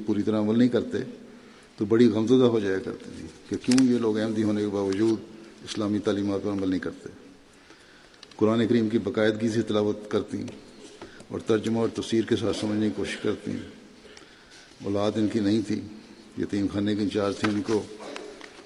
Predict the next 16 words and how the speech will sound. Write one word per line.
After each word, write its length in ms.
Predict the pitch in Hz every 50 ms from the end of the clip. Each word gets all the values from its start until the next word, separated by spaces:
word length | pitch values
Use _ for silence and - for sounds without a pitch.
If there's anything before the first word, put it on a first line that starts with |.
| -
اپنے 220 | - 101 - 104 95 -
بچے 220 | 98 95 - 113
سمجھائے 360 | 101 - 104 101 101 104 104 101
انہوں 160 | 101 101 98
نے۔ 100 | 95 95 101 101 - - - - - - - - - - - - - - - - - - - - - - - - - - - - - - - - - - - - - - 80 - -
احمدی 320 | 104 107 107 104 107 107 104
آئیہ 180 | 98 104 107
صاحب 220 | 104 - 110 110 104 98 - - - - -
ہیومینٹی 340 | 95 95 98 101 95 95 95
فرسٹ 240 | 101 98 - -
کے 80 | - 113
جو 120 | 101 104
ہیں، 120 | 101 101 101
وہ 60 | 98
کہتے 320 | 92 - 101 92 - 107
ہیں 160 | 110 104 98